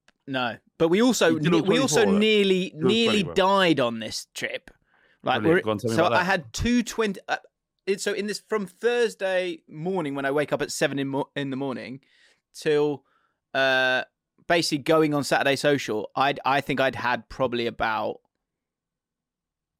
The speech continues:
Speaker 1: three hours sleep, four hours sleep.
Speaker 2: On the bus,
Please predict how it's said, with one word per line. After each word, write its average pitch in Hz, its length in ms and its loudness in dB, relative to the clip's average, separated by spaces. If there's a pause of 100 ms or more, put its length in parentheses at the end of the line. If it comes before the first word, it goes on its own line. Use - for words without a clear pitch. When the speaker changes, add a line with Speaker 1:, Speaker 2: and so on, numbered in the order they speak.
(160)
Speaker 1:
three 147 300 0
hours 113 300 -2
sleep, - 360 -12
four 120 260 -4
hours 107 220 -6
sleep. - 280 -18 (160)
Speaker 2:
On 127 140 4
the 131 60 4
bus, 117 380 0